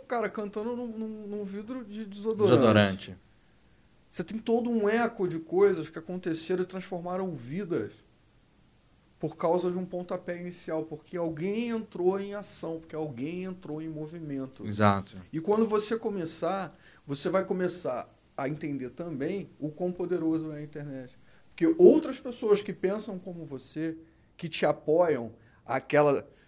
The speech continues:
Speaker 1: aquele seu fã lá de cinco mil quilômetros de distância, ele vai poder te ver.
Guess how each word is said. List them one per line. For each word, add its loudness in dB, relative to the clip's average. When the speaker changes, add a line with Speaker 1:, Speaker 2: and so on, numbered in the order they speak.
Speaker 1:
aquele -2
seu 4
fã 0
lá 4
de -4
cinco -4
mil -4
quilômetros -4
de -10
distância, -6
ele 4
vai 6
poder 0
te -6
ver. 2